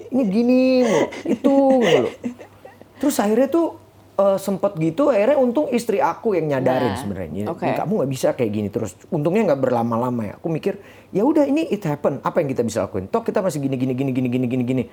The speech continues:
Speaker 1: Terus aku ngeliat anak aku, "Iya bener juga ya." And then by the time like that tuh emang un-, ujung-ujungnya aku ngerasa bahwa, eh, kalau ini my, my opinion ya gitu.
Speaker 2: Iya.
Speaker 1: Jadi larinya kemana? Lo doa.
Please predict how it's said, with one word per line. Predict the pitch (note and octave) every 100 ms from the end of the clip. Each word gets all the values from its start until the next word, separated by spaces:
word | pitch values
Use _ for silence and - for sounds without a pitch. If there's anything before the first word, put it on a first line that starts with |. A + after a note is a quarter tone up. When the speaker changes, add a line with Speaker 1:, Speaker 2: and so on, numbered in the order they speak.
| - -
Speaker 1:
Terus | -
aku | - E3
ngeliat | D#3 C#3
anak | A#2+ B2
aku, | A#2+ A2+
"Iya | G2+ G#2+
bener | D#2 D2+
juga | E2 G2+ F2+
ya." | - - - - - - - -
And | D3+
then | D#3 D3+ C#3+
by | A#2+ B2+
the | C3
time | - B2+ C3 B2+ -
like | A#2+ A2+
that | F3+ A3
tuh | - A#3+ A#3+
emang | C3+ C3 C3 - _ _ -
un-, | C#3+ B2+
ujung-ujungnya | - C3 A#2+ B2 A#2+ C3+ F#3
aku | G3+ F#3
ngerasa | C#3 A2 F3+
bahwa, | D3+ F2+ D2+ - - - - _ - -
eh, | G#2 G2 G2+ G2 G2+
kalau | - G2+ G#2
ini | C3 C#3 -
my, | G#2 G2 F#2+ F#2
my | G2+ F#2+
opinion | F#2 - A2 A2
ya | F#2 G2
gitu. | G#2 F#3
Speaker 2:
Iya. | D3
Speaker 1:
Jadi | A2 F#3 - - - _
larinya | A2+ A#2 C#3 G#3
kemana? | A2+ F2+ D#2
Lo | - D#3+
doa. | C#3+ B2 F#2+